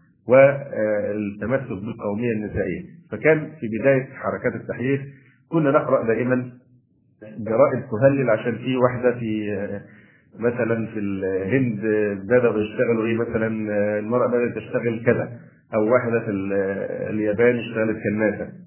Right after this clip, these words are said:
أو واحد، يعني إيه، المرأة حققت إنجاز، فيفخرن بأي نوع من،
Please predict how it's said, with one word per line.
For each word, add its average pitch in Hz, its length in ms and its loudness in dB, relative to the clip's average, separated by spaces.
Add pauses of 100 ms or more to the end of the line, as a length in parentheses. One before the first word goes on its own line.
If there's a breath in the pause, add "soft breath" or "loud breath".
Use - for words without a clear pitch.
أو 104 140 -2
واحد، 110 160 2
يعني 107 180 0
إيه، 117 80 -2
المرأة 131 340 2
حققت 127 480 0
إنجاز، 107 340 2 (560 soft breath)
فيفخرن 151 540 2 (160)
بأي 127 520 2
نوع 135 300 2
من، 131 380 -2